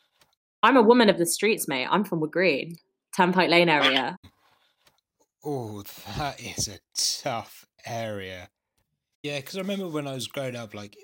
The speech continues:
Speaker 2: if I wanted to go watch any Bollywood films or if my parents took us to watch any Bollywood films, Wood Green was the only cinema that showed, like, Bollywood films. And, you know, you had to be a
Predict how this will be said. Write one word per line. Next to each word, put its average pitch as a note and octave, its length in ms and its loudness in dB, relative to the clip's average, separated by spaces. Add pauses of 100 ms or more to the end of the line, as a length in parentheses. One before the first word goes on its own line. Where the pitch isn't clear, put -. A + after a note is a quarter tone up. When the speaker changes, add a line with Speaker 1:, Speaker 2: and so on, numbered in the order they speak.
Speaker 2:
if - 500 -16 (500)
I C3 60 -12
wanted C3+ 280 -8
to C3 40 -6
go B2+ 140 -6
watch A#2+ 320 -8
any A2+ 160 -12
Bollywood A2 400 -12
films G#2+ 460 -10
or G#2+ 120 -12
if G#2 120 -16
my A2 80 -16
parents G#2+ 420 -14
took A2 220 -12
us G#2 100 -10
to - 100 -12
watch A2 160 -12
any A2 120 -12
Bollywood G#2 400 -14
films, G2+ 300 -8 (420)
Wood D3+ 180 -6
Green C#3 360 -8
was G#2 360 -10 (200)
the G#2 180 -14
only G#2 180 -12
cinema G2 460 -8 (100)
that F#2+ 220 -14 (160)
showed, G2+ 640 -10 (600)
like, F#2 240 -18
Bollywood G2+ 280 -14
films. G#2+ 560 -12 (120)
And, F#2+ 400 -14 (600)
you A#2+ 100 -12
know, A2+ 80 -8
you A2 140 -10
had C3+ 240 -8
to - 80 -6
be A2+ 100 -8
a G#2 80 -12